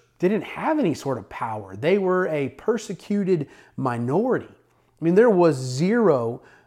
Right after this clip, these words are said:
uh, sort of worldly benefit from maintaining all of this. I mean, the first Christians experienced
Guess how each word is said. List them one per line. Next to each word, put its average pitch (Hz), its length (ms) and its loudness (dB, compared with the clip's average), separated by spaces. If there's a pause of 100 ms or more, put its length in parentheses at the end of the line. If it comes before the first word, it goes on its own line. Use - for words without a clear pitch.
uh, - 180 -14
sort 165 200 0
of 151 60 2
worldly 165 500 2
benefit 135 720 -2
from 135 240 -4
maintaining 151 640 -4
all 110 260 -12
of 98 140 -20
this. - 440 -20
I - 480 -18
mean, - 20 -4
the 160 100 -4
first 220 280 -2
Christians 143 520 -4
experienced 131 880 -6